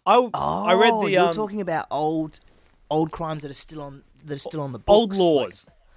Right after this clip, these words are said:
Speaker 1: Old
Speaker 2: old,
Speaker 1: laws.
Speaker 2: old laws.
Speaker 1: Which are still in
Speaker 2: Okay.
Speaker 1: place. Now, I read the Summary Offences Act of nineteen fifty-three.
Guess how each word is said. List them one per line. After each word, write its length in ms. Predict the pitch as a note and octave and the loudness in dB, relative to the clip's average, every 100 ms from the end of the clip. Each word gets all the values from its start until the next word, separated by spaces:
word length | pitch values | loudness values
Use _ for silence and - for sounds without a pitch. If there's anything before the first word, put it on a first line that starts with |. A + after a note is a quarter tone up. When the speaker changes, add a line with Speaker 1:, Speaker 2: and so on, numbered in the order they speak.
| _ - | _ -2
Speaker 1:
Old 260 | F3+ F#3+ | 0 0
Speaker 2:
old, 20 | |
Speaker 1:
laws. 520 | D#3 C3+ A#2+ F#2+ - - | -2 -2 -2 -6 -14 -14
Speaker 2:
old 240 | D3+ D3 | -14 -14
laws. 640 | B2 B2+ D3 G3 F3 A#2+ E3 | -16 -14 -8 -4 -4 -4 -2
Speaker 1:
Which 160 | F#3 | 0
are 40 | G#3+ | 0
still 260 | - G#3 G#3+ | 2 2 2
in 80 | |
Speaker 2:
Okay. 100 | G#3 | 0
Speaker 1:
place. 320 | - C#3+ A2+ - - - | 2 0 0 -10 -20 -10
Now, 300 | F3 F3+ F3 - _ | -2 0 0 -6 _
I 100 | E3 | 0
read 240 | F3+ G#3+ F#3+ | 2 0 -4
the 80 | G3 | -8
Summary 400 | - F3+ F3+ E3 | -6 -6 -6 -6
Offences 460 | - C#3+ - C3+ | -6 -10 -10 -8
Act 320 | C#3 - - | -6 -6 -8
of 260 | B2+ A#2+ A2 | -6 -6 -6
nineteen 380 | A#2+ C3 C3+ B2 | -8 -6 -8 -12
fifty-three. 720 | - - A2+ G2+ - A2+ | -14 -16 -18 -18 -12 -10